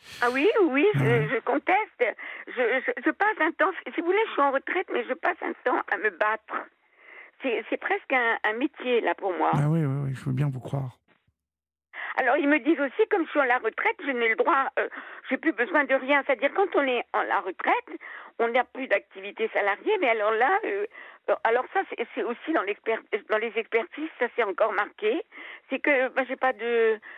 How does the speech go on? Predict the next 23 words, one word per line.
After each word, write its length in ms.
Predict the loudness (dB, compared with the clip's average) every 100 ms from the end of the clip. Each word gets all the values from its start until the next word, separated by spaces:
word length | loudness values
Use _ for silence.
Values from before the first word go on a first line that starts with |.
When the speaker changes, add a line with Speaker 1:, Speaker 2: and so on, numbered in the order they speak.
| -20 -18
Speaker 1:
j'ai 80 | -6
pas 100 | -6
de 60 |
problème, 400 | -6 -6 -4 -2 -2
euh, 340 | 0 0 0 -4
du 100 | -12
tout 140 | -10
financier 580 | -6 -4 -2 -2 -2 -2 -2
parce 160 | -12
que 100 | -12
je 60 | -10
suis 140 | -2
à 40 | 0
la 100 | -2
retraite, 340 | -2 -4 -4 0
quoi. 300 | 2 2 2
Euh, 320 | 2 2 0 -4 -16 -10
donc 240 | -2 -2 2
il 40 |
y 40 | 0
a 60 |
pas 140 | 2 -2
moyen, 240 | -2 -2